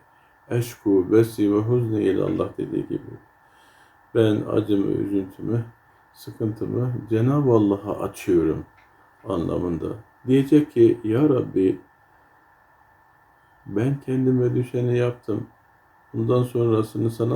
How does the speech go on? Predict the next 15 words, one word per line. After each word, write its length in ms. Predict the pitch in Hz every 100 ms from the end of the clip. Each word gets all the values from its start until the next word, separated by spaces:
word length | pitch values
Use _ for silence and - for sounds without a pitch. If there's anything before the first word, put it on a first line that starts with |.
| 123
havale 340 | 110 107 98
ediyorum. 480 | 101 - 92 101 127 _ _ _ _ _ _ _ -
İşimi 440 | 123 - 120 123 - _
sana 340 | _ - 139 143
ısmarlıyorum. 760 | 135 - - - 117 - - - _ _ _ _ _
Sana 260 | - 67 65
tevekkül 540 | - 62 60 - 60
ve 120 | 60 58
itimat 340 | 58 58 58
ediyorum." 400 | 50 - - - _ _ _ _ _ _ _ _ _
Yapılacak. 500 | - 113 117 120 - - _ _ _ _ _ _ _ _ _ -
Olanı 360 | 123 113 101
yapmaya 460 | 113 113 - 117 65
devam 260 | 73 67 53
edecek 360 | - - 73